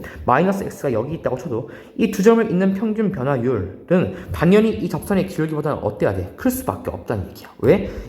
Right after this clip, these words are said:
이때가 접선의 기울기가 최소인 순간이기 때문에. 이때가.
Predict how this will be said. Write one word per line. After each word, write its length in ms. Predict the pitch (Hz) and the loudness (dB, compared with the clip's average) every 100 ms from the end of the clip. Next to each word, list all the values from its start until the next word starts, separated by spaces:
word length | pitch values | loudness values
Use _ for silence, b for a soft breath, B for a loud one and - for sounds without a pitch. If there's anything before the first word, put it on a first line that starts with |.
| - | -8
이때가 880 | 139 - 147 143 208 - - - - | -8 0 4 6 4 2 -6 -14 -12
접선의 420 | 123 - 139 123 | -8 -4 -4 -4
기울기가 640 | - 107 101 185 202 - - | -6 -6 -2 -4 -4 -12 -4
최소인 460 | 240 233 214 180 | -2 2 4 2
순간이기 560 | - - 120 104 92 - | 2 -4 -4 -4 -4 -8
때문에. 240 | - - - - - - | -18 -20 -20 -20 -18 -18
이때가. 220 | - | -18